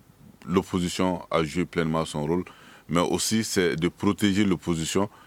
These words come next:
mais aussi de faire en sorte que l'opposition aussi ait accès, n'est-ce pas, eh, aux médias d'État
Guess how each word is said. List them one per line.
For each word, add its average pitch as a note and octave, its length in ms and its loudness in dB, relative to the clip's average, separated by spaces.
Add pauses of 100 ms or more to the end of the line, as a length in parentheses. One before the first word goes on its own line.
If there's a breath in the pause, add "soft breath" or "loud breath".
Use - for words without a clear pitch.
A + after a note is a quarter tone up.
(260 loud breath)
mais D#2 80 2
aussi F2+ 240 2
de F2+ 80 4
faire B2 340 4
en F#2+ 120 2
sorte A#2 240 -2
que - 100 -2
l'opposition G2+ 580 0
aussi F#2+ 400 -2
ait G#2 200 2
accès, G2+ 420 2 (380 soft breath)
n'est-ce D#2+ 180 -6
pas, F2 300 0 (360 soft breath)
eh, D#2 380 0
aux E2+ 140 0
médias F2+ 280 2
d'État D#2+ 380 -2